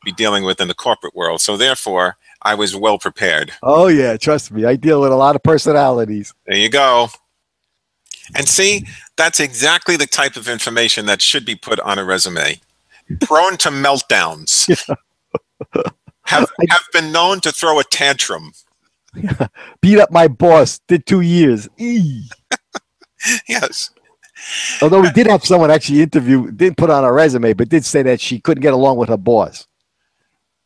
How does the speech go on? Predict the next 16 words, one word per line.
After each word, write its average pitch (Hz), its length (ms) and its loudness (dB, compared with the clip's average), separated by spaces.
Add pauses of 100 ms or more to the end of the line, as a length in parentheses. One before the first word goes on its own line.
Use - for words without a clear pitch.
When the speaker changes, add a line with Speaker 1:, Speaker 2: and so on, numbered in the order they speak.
(200)
Speaker 2:
That's 131 180 -2
why 147 120 4
she 123 180 -6
quit. - 360 -4 (1600)
I - 40 -20
was 104 60 -14
like, 107 200 -8
"Ooh." 170 320 2 (1400)
Speaker 1:
Yeah. 85 220 -4
Speaker 2:
Jeez, 101 480 -8
what's 143 200 -2
the 202 100 0
chances 185 380 0
of 151 80 4
that 180 160 4
reoccurring? 117 720 -2